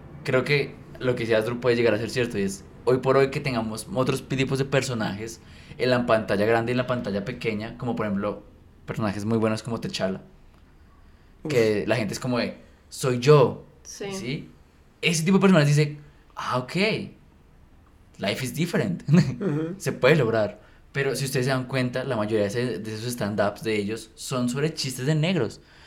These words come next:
Speaker 1: sobre chistes de inseguridades, sobre chistes de, eh, drogas, sobre mujeres, sobre que tu mamá sea tu, la, la prima de tu papá. O sea, son cosas muy
Speaker 3: Yo, yo creo
Speaker 1: locas.
Speaker 3: que pasa el
Speaker 1: Ol-
Speaker 3: dicho de, "Si no puedes con ellos,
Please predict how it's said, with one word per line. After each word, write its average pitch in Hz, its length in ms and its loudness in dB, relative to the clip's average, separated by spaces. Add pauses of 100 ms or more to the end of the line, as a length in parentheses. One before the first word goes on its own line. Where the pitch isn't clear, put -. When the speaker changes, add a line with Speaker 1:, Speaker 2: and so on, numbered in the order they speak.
(120)
Speaker 1:
sobre 123 340 -4
chistes 110 340 -8
de 127 220 -4
inseguridades, 107 1080 4 (300)
sobre 156 300 2
chistes 120 420 -4
de, 110 600 2 (280)
eh, 104 240 -4
drogas, 113 680 4
sobre 151 240 2
mujeres, 120 800 2 (220)
sobre 143 260 0
que 135 120 -2
tu 127 320 -2
mamá 117 340 0
sea 117 240 -2
tu, - 120 -8 (160)
la, 113 300 4
la 107 160 2
prima 110 220 -2
de 107 80 -4
tu 98 80 -8
papá. 104 480 -2 (320)
O - 40 -14
sea, 107 220 -4
son 104 220 -8
cosas 110 280 -4
muy 123 120 0
Speaker 3:
Yo, 247 80 4
yo 220 300 4
creo 294 140 2
Speaker 1:
locas. 294 40 0
Speaker 3:
que 294 100 0
pasa 240 540 0 (300)
el 220 640 -2
Speaker 1:
Ol- 156 180 4
Speaker 3:
dicho 220 140 -2
de, 214 280 4
"Si 254 120 0
no 233 200 2
puedes 208 240 0
con 233 180 -4
ellos, 190 440 -4